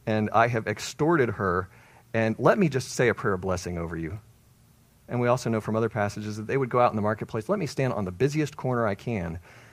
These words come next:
and let me just say a long, long, loud prayer, many words." Why?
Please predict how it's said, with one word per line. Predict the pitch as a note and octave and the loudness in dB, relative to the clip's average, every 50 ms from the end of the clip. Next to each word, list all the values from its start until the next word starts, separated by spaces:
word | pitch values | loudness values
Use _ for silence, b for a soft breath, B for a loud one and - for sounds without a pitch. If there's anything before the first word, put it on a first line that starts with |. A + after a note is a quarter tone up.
| B B B B B B B B B B _ - | B B B B B B B B B B _ -8
and | A2+ G2+ | -6 -4
let | G#2 F2 | -4 -4
me | G2+ F#2+ | -4 -6
just | F#2+ G2 F2+ - | -6 -8 -10 -6
say | - F#2+ | -6 -4
a | F2+ E2 | -4 -4
long, | E2 E2 E2+ G#2 G#2 A2 A#2 A2+ A#2 A#2 A#2 A2 A2 - - - | -6 -6 -2 0 2 4 4 4 4 2 0 -2 -4 -6 -10 -10
long, | F2+ F2 F#2+ G#2 G#2+ G#2+ G2+ F#2+ - | -6 -2 0 2 2 2 0 -2 -4
loud | D#2+ E2 E2+ E2+ F#2+ A2 B2 C3 C3 B2 A2 F#2+ F2+ - - | -6 -4 -2 0 2 4 6 6 8 6 6 4 2 -6 -14
prayer, | - G2+ F2+ F2 F2 E2+ E2+ E2 - | -10 -8 -6 -4 -4 -4 -4 -6 -4
many | F#2+ G#2+ A#2 C#3 D#3+ F3 E3 C#3 | -2 0 0 2 2 2 2 2
words." | A2 F#2+ F2+ E2+ E2 E2+ D#2+ E2+ E2+ - - - - - - _ _ _ _ - - - - - - - - _ _ _ _ | 0 -2 -4 -6 -6 -6 -6 -8 -12 -14 -20 -20 -20 -20 -20 _ _ _ _ -20 -20 -20 -20 -20 -20 -20 -20 _ _ _ _
Why? | - A2 A2+ A2+ G#2 E2+ D2 - F#2 | -10 -6 -4 -2 -2 -4 -6 -10 -14